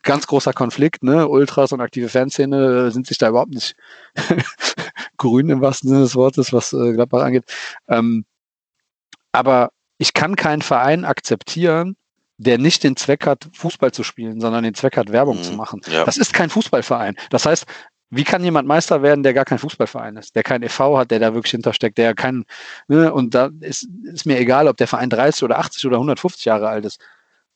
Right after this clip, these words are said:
Speaker 1: Bleibe ich bei, ganz provokant, werden sicher auch bei uns in den eigenen Reihen Leute anders sehen, weil sie den Hass gegenüber Gladbach da höher stellen. Aber nein, ich würde immer sagen, lieber ein Traditionsverein, ein Verein, der, egal ob's dann, äh, Gladbach ist oder,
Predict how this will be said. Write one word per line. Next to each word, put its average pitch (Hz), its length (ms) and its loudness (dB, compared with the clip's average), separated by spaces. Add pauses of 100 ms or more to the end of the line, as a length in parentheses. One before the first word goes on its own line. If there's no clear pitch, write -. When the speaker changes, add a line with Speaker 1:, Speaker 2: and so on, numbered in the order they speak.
(320)
Speaker 1:
Bleibe 147 360 2
ich 202 100 2
bei, 180 220 4
ganz 143 200 0
provokant, 156 680 -2
werden 135 320 0
sicher 135 240 2
auch 117 80 0
bei 123 100 2
uns 135 180 -2
in 131 60 0
den 120 80 -2
eigenen 127 260 -2
Reihen 120 140 2
Leute 117 300 0
anders 147 260 0
sehen, 131 240 0
weil 113 420 4
sie 110 140 -4
den 110 160 0
Hass 131 200 -2
gegenüber 117 280 0
Gladbach 117 240 2
da 117 100 0
höher 123 140 4
stellen. 156 200 0 (360)
Aber 117 220 2
nein, 135 320 2
ich - 160 -4
würde 135 140 2
immer 156 260 2
sagen, 156 340 2 (100)
lieber 170 320 2
ein 139 140 0
Traditionsverein, 127 920 -2
ein 120 120 -6
Verein, 135 400 0
der, 127 560 4
egal 139 300 2
ob's 131 160 0
dann, 127 340 -2
äh, 123 220 2
Gladbach 139 400 0
ist 135 240 0
oder, 117 340 2